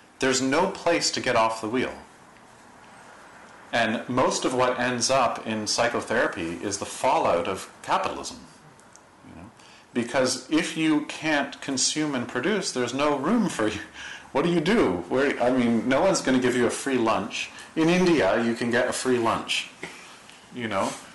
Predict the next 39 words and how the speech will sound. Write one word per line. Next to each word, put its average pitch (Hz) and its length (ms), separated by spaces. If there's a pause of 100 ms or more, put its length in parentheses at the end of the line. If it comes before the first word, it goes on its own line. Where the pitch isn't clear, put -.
But 131 120
here, 240 340
if 143 180
you 139 100
go 135 160
to 165 140
the 160 80
Bank 123 260
of 131 140
Montreal 120 840 (760)
and 113 440 (120)
ask 143 340
for 147 180
a 139 40
free 139 280
lunch, 101 420
no 123 140
one's 120 240
giving 113 300
it - 120
to - 120
you. 65 140 (1160)
And 170 320
so - 160
you 170 160
end 185 200
up 220 160
in 143 80
someone's 135 380
office. - 720 (840)
And 143 200
then 151 280
the 143 100
clinicians 156 760
who 139 120
are 127 160
meeting 165 320
these 127 240
people, 135 580